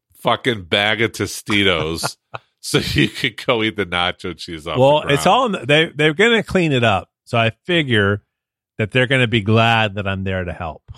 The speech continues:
Speaker 2: I just hope I don't chew
Speaker 1: I
Speaker 2: on
Speaker 1: mean,
Speaker 2: any
Speaker 1: you're,
Speaker 2: glass.
Speaker 1: you're, not all heroes wear capes.
Speaker 2: Uh, <laughs> or pants.
Speaker 1: Yes. That's true.
Speaker 2: Well, our next one is, is pretty funny, and I, and I know I'm gonna, I,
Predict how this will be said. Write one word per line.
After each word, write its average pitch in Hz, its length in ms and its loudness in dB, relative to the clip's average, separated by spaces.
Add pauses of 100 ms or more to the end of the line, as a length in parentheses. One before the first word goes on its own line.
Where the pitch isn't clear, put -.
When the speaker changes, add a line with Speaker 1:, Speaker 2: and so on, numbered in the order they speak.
Speaker 2:
I 135 140 2
just 208 160 4
hope 220 200 4
I 165 100 4
don't 139 220 2
chew 147 180 0
Speaker 1:
I 120 80 4
Speaker 2:
on 107 60 2
Speaker 1:
mean, 107 100 0
Speaker 2:
any 147 80 -2
Speaker 1:
you're, 156 100 0
Speaker 2:
glass. 113 380 0
Speaker 1:
you're, 143 420 2
not 143 340 2
all 143 140 6
heroes 110 480 2
wear 92 200 -4
capes. - 580 -12 (220)
Speaker 2:
Uh, 117 300 4 (640)
<laughs> 190 100 -4 (880)
or 160 160 4
pants. - 580 0 (1000)
Speaker 1:
Yes. - 220 -4 (720)
That's 87 240 -14
true. 92 300 -12 (840)
Speaker 2:
Well, 135 120 4
our 147 140 4
next 247 260 0
one 381 160 4
is, 180 260 2
is 147 160 -4
pretty 185 220 2
funny, 123 380 2
and 101 120 0
I, 123 120 4
and 131 160 -4
I 139 100 0
know 143 280 2
I'm 151 100 -2
gonna, 120 340 2
I, 127 80 -2